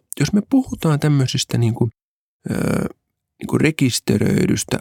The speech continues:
moottorilla kulkevasta vesikulkuneuvosta, niin siellähän pitää olla se viidentoista vuoden ikä. Ja, eli se on se ikävaatimus ja sitten pätevyysvaatimus, niin siellä puhutaan, että on tää ikä, kyky ja taito.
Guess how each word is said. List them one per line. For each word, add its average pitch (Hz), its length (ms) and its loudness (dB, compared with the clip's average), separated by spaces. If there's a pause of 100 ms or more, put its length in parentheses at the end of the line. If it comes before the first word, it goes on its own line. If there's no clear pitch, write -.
(120)
moottorilla - 640 0
kulkevasta - 640 -4 (100)
vesikulkuneuvosta, 160 1000 2 (100)
niin 143 80 2
siellähän 139 320 4
pitää - 300 -2
olla 95 180 0
se 113 180 0
viidentoista 117 640 0
vuoden - 260 -2
ikä. - 440 -6 (760)
Ja, - 140 2 (300)
eli 123 140 0
se 135 80 0
on 151 100 4
se - 120 0
ikävaatimus - 920 0
ja - 80 -6
sitten - 220 -2
pätevyysvaatimus, 147 1160 0 (440)
niin 117 60 2
siellä 110 180 4
puhutaan, 98 380 0
että - 140 -6
on 104 40 -2
tää - 180 -2
ikä, 135 380 2
kyky 107 400 2
ja - 160 -2
taito. - 720 -10